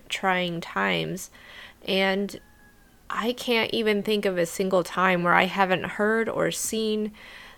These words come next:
them be told or them themselves saying, "God won't give you more than you can handle." And I remember distinctly, I, I was in an audiology class,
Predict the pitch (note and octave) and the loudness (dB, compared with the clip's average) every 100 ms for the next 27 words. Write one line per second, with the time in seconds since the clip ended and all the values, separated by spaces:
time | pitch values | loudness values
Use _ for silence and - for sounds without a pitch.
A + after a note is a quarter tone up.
0 | - F#3 F3+ G3 G#3 B3 C#4 D4 - - | -10 0 6 8 8 4 0 -4 -8 -20
1 | - - - - - G#3 G3 - G#3+ A3 | -20 -20 -20 -20 -8 -2 -2 -2 2 6
2 | B3 C#4+ D4 - G#3 F#3+ G#3 G3+ F#3 F3+ | 6 6 2 2 4 6 4 2 0 -2
3 | - A#3+ B3 B3 - - F3+ F3 E3+ E3+ | 0 4 4 2 -2 4 4 4 0 -2
4 | F3+ - - - - - - - - G#3 | -6 -10 -18 -20 -20 -20 -20 -20 -12 0
5 | A3 G#3 G3+ F#3+ F#3 F#3 E3+ E3+ F3 E3 | 4 6 4 2 0 -2 -2 -2 -2 -4
6 | E3 E3+ E3 E3 E3 - - G#3+ - - | -6 -6 -6 -6 -8 -10 -12 -14 -18 -20
7 | - - - - G#3 G3 F3+ - - A#3+ | -20 -20 -10 -2 0 2 0 0 4 4
8 | A3+ A3 G3+ F#3+ F#3 - - G3+ G3+ - | 4 2 2 2 0 -4 0 0 0 -4
9 | G#3+ G3+ G3 F#3 G3 - - G3 F#3+ F#3+ | -4 0 0 0 -4 -6 2 2 2 2
10 | G3+ G3 G3 A3 G#3 G3 G3+ F#3+ F#3 G3 | 4 6 4 2 2 4 4 6 10 10
11 | A3 G#3 G3+ F#3+ - F3+ F3+ F#3+ - | 10 6 0 -2 0 4 4 2 -4